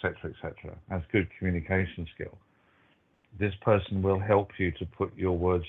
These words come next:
to music. There is something about life taking on quite a significant change of direction. Uh,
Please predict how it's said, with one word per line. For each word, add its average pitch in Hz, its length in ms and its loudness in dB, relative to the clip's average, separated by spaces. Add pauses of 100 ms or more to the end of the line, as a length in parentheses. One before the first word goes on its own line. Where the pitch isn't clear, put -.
(120)
to 82 60 -6
music. 85 500 -4 (100)
There 98 240 2
is 101 160 2 (160)
something 98 500 0
about 92 380 0
life 95 360 4 (1000)
taking 101 380 2
on 87 220 2
quite 104 360 0
a 110 160 -2
significant 92 680 -2 (100)
change 90 300 0
of 82 120 -6
direction. 87 800 -4 (800)
Uh, 95 200 2